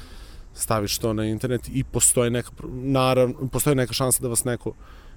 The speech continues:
vidi i čuje, ali opet, naravno, i tu postoji sad taj aspekt, e,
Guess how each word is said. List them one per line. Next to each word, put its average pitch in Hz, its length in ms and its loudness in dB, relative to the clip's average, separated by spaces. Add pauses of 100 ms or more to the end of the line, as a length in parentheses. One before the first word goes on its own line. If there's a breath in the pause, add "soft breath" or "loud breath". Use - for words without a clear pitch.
(100)
vidi 131 480 2
i 110 40 0
čuje, 170 320 -2
ali 151 340 2
opet, 135 300 4
naravno, 117 360 2
i 117 80 0
tu 123 200 -4
postoji 113 480 -2
sad - 320 -6 (1160 loud breath)
taj 107 420 0
aspekt, 101 560 -2
e, - 20 0